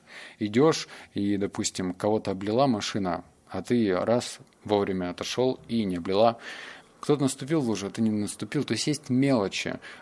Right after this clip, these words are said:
При этом есть более крупные фрагменты нашей жизни, которые тоже являются везением. Типа, о, тебя, по-, не знаю, повысили по службе, или ты там получил бонус. Это тоже является частью везения. Но я рекомендую воспринимать каждую мелочь тоже как везение.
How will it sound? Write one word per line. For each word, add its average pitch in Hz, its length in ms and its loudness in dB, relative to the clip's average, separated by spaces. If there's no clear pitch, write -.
При 127 140 2
этом 156 220 2
есть 117 180 0
более 110 260 2
крупные 101 720 -2
фрагменты 104 480 -2
нашей 101 300 0
жизни, 165 240 0
которые 104 300 -2
тоже 147 220 -2
являются 107 480 0
везением. 98 380 0
Типа, 98 200 -6
о, 135 280 4
тебя, 113 240 -2
по-, 101 180 -8
не 95 260 -6
знаю, 92 180 -8
повысили 117 460 0
по - 160 -8
службе, 95 480 -4
или 95 120 -2
ты 92 100 -10
там 107 140 -6
получил 104 360 -4
бонус. 95 340 -4
Это 113 160 0
тоже 143 220 -2
является 113 420 0
частью 107 420 -2
везения. 104 540 -2
Но 110 120 -2
я 113 180 4
рекомендую 113 640 0
воспринимать 113 800 -4
каждую 156 480 -4
мелочь 131 420 2
тоже 127 400 2
как - 280 -4
везение. 107 420 -2